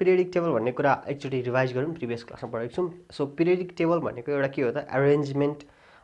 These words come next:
of the elements on a specific chart or table on the basis of त्यसको के हो त, similar or dissimilar characteristics भनेर, that is periodic table भनेर हामीले डिफाइन गरेको छौँ।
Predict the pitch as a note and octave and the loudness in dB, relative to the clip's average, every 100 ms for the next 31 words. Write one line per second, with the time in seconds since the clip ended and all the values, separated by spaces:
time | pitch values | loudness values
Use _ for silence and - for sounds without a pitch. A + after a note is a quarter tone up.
0 | - E3 - E3 C3+ A#2+ A#2+ F3 A3+ - | 0 0 2 0 0 -2 -2 -4 -8 -20
1 | _ _ _ _ _ - C#3 C#3+ C#3+ D3 | _ _ _ _ _ -2 0 0 0 -6
2 | C#3+ C#3+ C#3+ - D#3 E3+ E3+ C3 C3 C3 | -4 -6 -4 2 4 2 0 2 2 0
3 | B2+ A2 B2+ F3 - C3 B2+ B2+ C#3+ C#3+ | -2 0 0 -2 -4 -4 -4 -2 -2 -2
4 | D#3+ - F#3 - - _ - _ _ _ | -6 -4 -4 -6 -20 _ -20 _ _ _
5 | C#3+ C3+ D3+ C#3+ C#3+ F3 - D#3+ E3+ F3 | -8 -2 0 0 -2 -8 -2 0 2 4
6 | F#3 F#3 D3 D3+ C3 C#3 - C3+ C3 C3 | 2 2 0 0 -2 -6 -4 -4 -2 -4
7 | B2 A2+ - A#2 - - A#2+ - A2+ A2+ | -6 -8 -8 -10 -10 -8 -8 -8 -12 -10
8 | D3 - - - B2 B2+ C3 A#2+ A2+ A2+ | -12 -14 -20 -4 -2 -2 -6 -6 -6 -6
9 | G2+ G2+ A#2+ A#2+ A#2 A2 A2 A#2 A#2 - | -6 -6 -6 -6 -6 -4 -4 -2 -4 -2